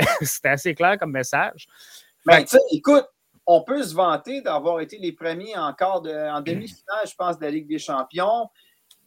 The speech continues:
Speaker 2: Euh, les, les premiers en finale, non, je pense pas. Je pense que Toronto a fait la finale avant Montréal en deux mille quatorze, ça se peut-tu ?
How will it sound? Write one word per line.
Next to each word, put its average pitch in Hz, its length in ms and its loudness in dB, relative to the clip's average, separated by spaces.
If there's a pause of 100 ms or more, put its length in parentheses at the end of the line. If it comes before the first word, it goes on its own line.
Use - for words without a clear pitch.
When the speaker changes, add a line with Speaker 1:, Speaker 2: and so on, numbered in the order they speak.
Speaker 2:
Euh, 139 180 2
les, 151 280 0 (840)
les 151 160 -6
premiers 196 300 -2
en 277 60 -6
finale, 226 340 -4
non, 202 140 -6
je - 80 -16
pense - 220 -4
pas. 254 100 -6
Je - 80 -16
pense 285 180 -10
que - 60 -6
Toronto 190 340 -2
a 190 40 -10
fait 185 180 -12
la 151 80 -4
finale 185 300 -6
avant 139 240 0
Montréal 139 420 -2
en 143 80 -6
deux 127 140 -8
mille 127 160 -10
quatorze, 165 400 -4
ça - 80 -16
se - 100 -18
peut-tu ? 208 420 -14